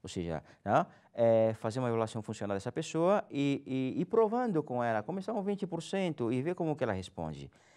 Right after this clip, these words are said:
E deixar um, durante um tempo essa pessoa funcionando e nesse sistema, porque aí entram outros fatores importantíssimos, é, é, o fator do estresse na atividade física,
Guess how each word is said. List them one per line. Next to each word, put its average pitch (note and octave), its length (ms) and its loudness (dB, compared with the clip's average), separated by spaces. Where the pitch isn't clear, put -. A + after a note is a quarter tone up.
E C#3+ 80 6
deixar F3+ 360 6
um, A3+ 100 4
durante E3 380 4
um D3 80 2
tempo C#3+ 520 0
essa F3+ 200 4
pessoa E3+ 280 2
funcionando C#3+ 1040 2
e B2+ 100 0
nesse C#3+ 260 2
sistema, F3 440 2
porque C#3+ 280 0
aí D3+ 300 6
entram D#3 500 2
outros E3+ 360 2
fatores D3 420 0
importantíssimos, C#3+ 920 -4
é, A#2+ 640 6
é, C#2+ 60 0
o G2+ 80 -2
fator B2 260 -2
do D#3+ 100 -4
estresse C#3 540 -2
na C3+ 140 2
atividade D#3 400 0
física, D#3 560 -6